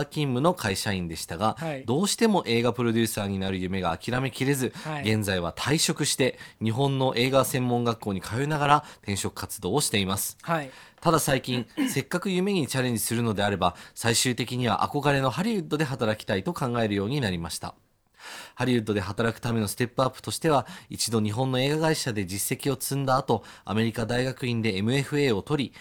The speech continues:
Speaker 1: ハリウッド関係に就職というのが最もち-、えー、着実な道なのかなと考えております。そこで質問です。えー、一番、えー、三谷さんはユーエスシーの大学院に行かれたと思いますが、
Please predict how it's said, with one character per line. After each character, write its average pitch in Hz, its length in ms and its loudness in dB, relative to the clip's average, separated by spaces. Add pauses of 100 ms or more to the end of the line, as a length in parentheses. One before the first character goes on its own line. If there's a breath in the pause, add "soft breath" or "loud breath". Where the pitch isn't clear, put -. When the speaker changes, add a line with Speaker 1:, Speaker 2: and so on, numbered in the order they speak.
(180 loud breath)
Speaker 1:
ハ 110 120 -2
リ 117 120 4
ウ - 20 4
ッ 113 40 0
ド 113 100 -2
関 117 180 -2
係 101 160 -2
に 165 220 0
就 - 220 0
職 - 240 -2
と 107 120 -2
い 107 80 2
う 98 60 -2
の 101 80 -2
が 139 80 0
最 110 340 -2
も 95 120 0
ち-、 - 200 -8
え 90 360 0
ー、 - 40 -20
着 - 240 -10
実 90 220 -6
な 151 100 2
道 120 80 0 (140)
な 101 100 -2
の 92 80 -4
か 98 140 -8
な 147 100 0
と - 80 -2
考 98 260 -2
え 92 60 0
て 87 100 -6
お 85 60 -6
り 80 80 -10
ま 98 140 0
す。 - 200 -2 (260 soft breath)
そ - 140 -8
こ 185 120 2
で 202 80 4
質 - 200 -2
問 98 200 0
で 85 80 -4
す。 - 200 -4 (380 loud breath)
え 98 120 0
ー、 - 40 2
一 90 220 -4
番、 87 200 0 (380 loud breath)
え 104 160 0
ー、 104 60 0
三 139 80 -2
谷 147 200 2
さ 113 140 0
ん 107 80 2
は 143 180 2
ユ 127 160 0
ー - 40 4
エ - 20 2
ス 143 120 -4
シ 139 180 0
ー 131 40 0
の 156 140 0
大 117 180 4
学 110 180 -2
院 98 100 0
に 92 80 -2
行 87 60 -6
か 98 120 -4
れ 95 80 -4
た 98 100 -6
と - 80 -8
思 90 160 -2
い 90 40 -2
ま 90 120 -4
す - 140 -6
が、 - 180 2